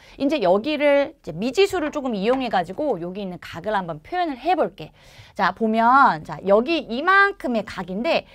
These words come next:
그중에 여기 하얀색 부분이라고 체크되어 있는 이 각을 내가 A라고 놓을 거란 말이야. A. 자, 보이지? 그러면 이 연두색으로 표시되어 있는 이 부분의 각. 자, 이 부분의 각은 뭐라고 표시해야 될까?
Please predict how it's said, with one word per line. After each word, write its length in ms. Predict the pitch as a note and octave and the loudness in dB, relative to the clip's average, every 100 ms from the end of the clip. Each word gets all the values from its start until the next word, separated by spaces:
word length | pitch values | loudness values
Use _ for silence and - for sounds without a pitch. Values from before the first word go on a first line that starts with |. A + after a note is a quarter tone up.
| - | -20
그중에 420 | - C4+ D4+ F4 B3 | -6 -4 -2 -2 -2
여기 200 | F3 F#3 | -2 -6
하얀색 720 | - F#4+ F#4+ F#4+ F4 E4+ E4 | -6 -4 -2 -2 -4 -6 -4
부분이라고 680 | G#3+ F#3+ F3 D#3 E3+ E3+ E3+ | -6 -4 -6 -6 -8 -8 -8
체크되어 460 | D#4+ - C#4+ A#3 G3 | -12 -10 -6 -4 -4
있는 200 | F#3+ F3+ | -6 -8
이 140 | G#3 | -10
각을 480 | - E3+ E3+ D#4 - - - | -12 -14 0 0 0 -8 -10
내가 240 | G3 G3 F#3+ | -4 -2 2
A라고 480 | G3+ C#4+ D#4+ A#3 G#3+ | 4 4 6 6 4
놓을 220 | F#3 F3+ | -2 -4
거란 280 | - E3+ E3 | -4 -6 -6
말이야. 280 | D#3 D3+ D3 | -8 -10 0
A. 340 | G#3+ A3+ E3+ - _ _ _ - - _ _ | 6 8 6 -4 _ _ _ -20 -20 _ _
자, 120 | E3 | -10
보이지? 520 | - C#4 A3+ - C#3 _ _ - | 0 2 2 -4 -16 _ _ -2
그러면 500 | C#4 C#4 E4+ B3+ - | 0 2 2 0 -2
이 180 | A#3+ A3 | -4 0
연두색으로 840 | F#3 A3+ F4+ F#4 F#4 E4 D#4+ D#4+ | 0 0 -2 0 -2 -2 -2 -2
표시되어 540 | D#4 F4+ F4+ D#4 B3+ A#3 | -2 -6 -6 -2 0 0
있는 320 | A#3 D#4 - | 0 -2 -2
이 140 | A3 | -6
부분의 360 | C4 D4+ C#4+ A3+ | -6 -6 -4 -6
각. 200 | - E3+ - - _ | -8 -12 -14 -20 _
자, 140 | G3+ - | -4 -4
이 120 | C4 | -6
부분의 340 | G4 F4 E4+ C#4 | -4 -4 -4 -6
각은 420 | - G3 C#4 G3+ | -8 -2 -2 -2
뭐라고 400 | E3 A#3 F#4 E4+ | -2 0 0 -2
표시해야 400 | B3 A3 F#3+ D#3+ | -8 -8 -8 -10
될까? 440 | D#3 - D4 D#3+ | -10 2 2 2